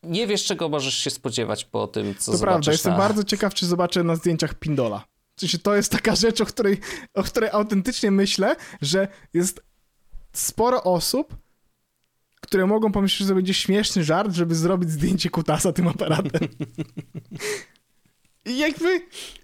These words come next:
Speaker 2: jeśli tak się wydarzy, to będzie, będę oczywiście się super śmiał,
Speaker 1: No
Speaker 2: no nie?
Speaker 1: wiadomo.
Speaker 2: Ale no, mm,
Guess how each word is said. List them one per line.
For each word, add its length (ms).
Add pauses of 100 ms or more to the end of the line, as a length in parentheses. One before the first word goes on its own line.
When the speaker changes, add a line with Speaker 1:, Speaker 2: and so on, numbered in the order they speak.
(320)
Speaker 2:
jeśli 360
tak 160
się 140
wydarzy, 420
to 120
będzie, 320 (160)
będę 260
oczywiście 480
się 140
super 340
śmiał, 340
Speaker 1:
No 120
Speaker 2:
no 80
nie? 80
Speaker 1:
wiadomo. 180 (500)
Speaker 2:
Ale 440
no, 380
mm, 380